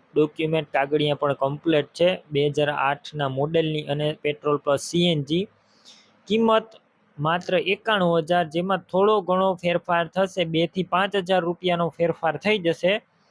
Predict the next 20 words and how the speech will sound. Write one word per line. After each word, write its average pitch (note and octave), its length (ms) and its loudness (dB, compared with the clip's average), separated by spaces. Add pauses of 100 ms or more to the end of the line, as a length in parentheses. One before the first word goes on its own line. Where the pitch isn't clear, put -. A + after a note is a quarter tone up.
(420)
કિંમત F#3 360 2
ફિક્સ F#3 240 -4
નથી. F3 420 0
હવે F3+ 180 4
તમારે F3+ 400 0
ઓમની F3 320 2
વેન E3+ 200 2 (120)
લેવી F#3 280 4
હોય D3 160 2
તો D3+ 140 0
ક્યાં D#3+ 300 -2
જોવા F3 440 4
મળશે D#3 400 -4 (100)
તેની D#3+ 340 -2
વાત D3 160 0 (140)
કરું F3 340 2 (360)
તો F#3 120 2
આ F#3 160 4
ગાડી F3 420 0
તમને F3 300 -2